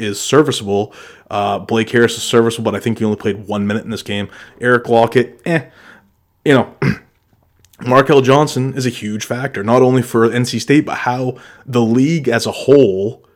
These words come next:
turns out. And, you know, eh, regardless of how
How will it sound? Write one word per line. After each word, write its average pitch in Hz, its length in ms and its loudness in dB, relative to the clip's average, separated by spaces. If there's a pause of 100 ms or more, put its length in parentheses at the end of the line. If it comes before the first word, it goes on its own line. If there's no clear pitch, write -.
(160)
turns 135 320 2
out. - 300 -2 (640)
And, 110 640 0 (1120)
you 151 80 4
know, 117 220 2
eh, 123 300 -6 (500)
regardless 143 640 4
of 139 80 2
how 131 380 4